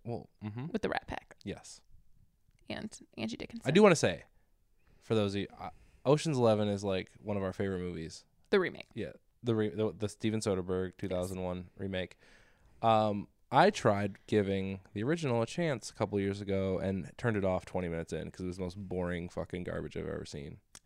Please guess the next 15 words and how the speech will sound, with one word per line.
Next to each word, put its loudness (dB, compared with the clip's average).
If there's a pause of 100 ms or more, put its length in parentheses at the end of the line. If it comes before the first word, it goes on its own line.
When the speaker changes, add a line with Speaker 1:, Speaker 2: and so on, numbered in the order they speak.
Speaker 2:
And 4
all 8
I've 4
seen -6
is -8
the -10
Speaker 1:
That's 10
Speaker 2:
last 2
ten 0
Speaker 1:
harsh, -8
Speaker 2:
minutes. -2
Speaker 1:
but -8
yeah, -2 (200)
<laughs> -
okay. -8